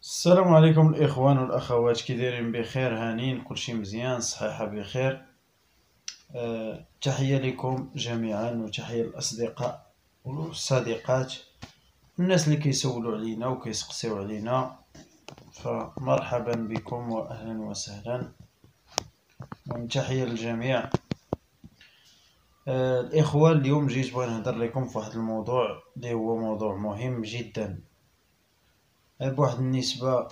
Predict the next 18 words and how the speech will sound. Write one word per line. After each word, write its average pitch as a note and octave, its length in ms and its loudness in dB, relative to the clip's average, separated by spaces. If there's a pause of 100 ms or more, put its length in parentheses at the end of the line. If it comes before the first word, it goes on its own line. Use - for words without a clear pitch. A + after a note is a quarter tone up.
(140)
آه، G#2 1000 -12 (1600)
كاينين C#3 300 2
بزاف C#3 300 2
ديال C#3+ 200 2
الناس D#3 580 2 (920)
كيديروا C#3 360 2
الخير، C3 500 0 (2000)
آه، A2+ 580 -4
كيديروا G3+ 420 6
الخير، G#2+ 440 -6 (760)
واحد - 160 -12
شوية A#3+ 360 4
ديال E3 240 8
الخير، G#2+ 400 -8 (640)
باش - 140 -6
نهضروا C3+ 520 0
بكل D#3 320 2
خلاصة، B2 720 2